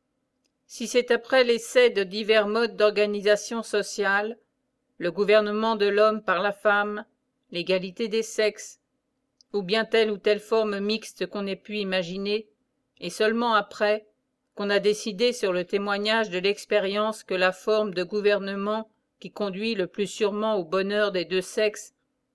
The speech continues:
est celle qui soumet absolument la femme à l'homme, ne lui laisse aucune part dans les affaires publiques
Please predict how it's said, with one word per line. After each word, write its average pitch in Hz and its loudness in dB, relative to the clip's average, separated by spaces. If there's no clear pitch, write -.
est 185 0
celle 214 -2
qui 190 -6
soumet 202 -2
absolument 196 -4
la 165 4
femme 202 0
à 175 -2
l'homme, 214 0
ne 185 0
lui 190 -2
laisse 208 2
aucune 185 -6
part 196 2
dans 180 -6
les 170 -4
affaires 170 -2
publiques 202 -8